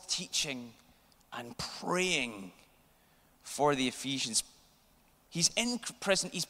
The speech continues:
probably shackled physically to a Roman guard. And this tells us that prayer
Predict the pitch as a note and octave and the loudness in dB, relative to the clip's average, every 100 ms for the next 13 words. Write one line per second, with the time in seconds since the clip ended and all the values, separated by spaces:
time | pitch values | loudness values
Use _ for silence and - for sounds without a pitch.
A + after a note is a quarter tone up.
0 | - - F#3 A#3+ B3 A#3+ A3 F#3+ E3 D3 | -6 -6 6 10 10 10 4 4 6 4
1 | - - - - F#3 G#3 - G#3 D#3+ B2 | 4 8 8 8 6 2 4 8 8 6
2 | - - A3 G3+ G3+ - E3+ C#3+ - D#3+ | -4 4 6 6 2 -4 -2 0 2 4
3 | D3+ C#3+ E3+ E3 D#3+ D3 C#3 G#2 - - | 4 4 2 2 2 8 10 10 6 -6
4 | - - - - - _ _ _ _ _ | -8 -12 -20 -20 -20 _ _ _ _ _
5 | _ _ _ _ _ _ - - - - | _ _ _ _ _ _ -20 -20 -20 -8
6 | E3 G3+ C#4 - A#3 A3+ G#3+ F#3 E3+ - | 2 4 6 6 6 6 4 2 2 2
7 | - - - - - _ _ _ F#3+ - | 0 -10 -20 -20 -20 _ _ _ -2 2
8 | - G3 A#3 C#4+ A#3 F3 D#3 | 2 2 4 8 12 12 10